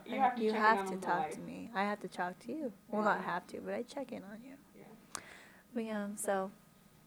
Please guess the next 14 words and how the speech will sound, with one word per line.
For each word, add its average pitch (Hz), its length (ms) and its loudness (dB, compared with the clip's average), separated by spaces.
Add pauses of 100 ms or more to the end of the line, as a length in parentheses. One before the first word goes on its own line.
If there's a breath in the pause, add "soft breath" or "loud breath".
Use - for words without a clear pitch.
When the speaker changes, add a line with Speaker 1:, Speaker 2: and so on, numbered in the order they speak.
(360)
Speaker 2:
what 226 200 8
a 403 80 10
wild 185 400 6
time. - 440 -2
Speaker 1:
What 269 120 -4
a 339 40 2
wild. 381 360 4 (220)
This 285 120 -14
has 440 120 6
been 370 300 6 (400)
a 220 40 -4
journey 240 580 2
<laughs> - 40 2
already. 202 520 2